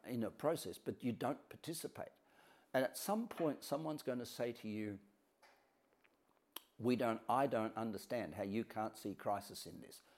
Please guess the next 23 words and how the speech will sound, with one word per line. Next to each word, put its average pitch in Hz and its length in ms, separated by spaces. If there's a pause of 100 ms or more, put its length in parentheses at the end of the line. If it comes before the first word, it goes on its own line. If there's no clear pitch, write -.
(200)
I 117 100
don't 120 180
understand 113 680
you. - 80 (260)
Explain 131 580
yourself. - 460 (160)
Please, 131 460 (340)
I 113 160
don't 117 300
understand 110 600
why 104 200
you 104 360 (120)
are 101 160
not 101 280
sad 101 440 (500)
at 98 100
a 98 60
funeral. 135 320 (240)
I 113 140
don't 117 240
understand 117 680
why 107 240
you're 101 340